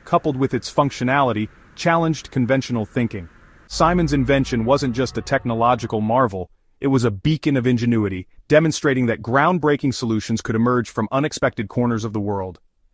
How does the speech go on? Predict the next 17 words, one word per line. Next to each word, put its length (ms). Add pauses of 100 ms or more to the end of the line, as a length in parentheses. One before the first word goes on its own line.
(140)
Testimonials 600
from 160
tech 260
experts 400
highlighted 520
the 60
revolutionary 680
impact 380
of 100
Simon's 380
creation. 500 (3250)
Section 460
seven, 360 (240)
Bridging 320
the 100
Connectivity 540
Gap. 280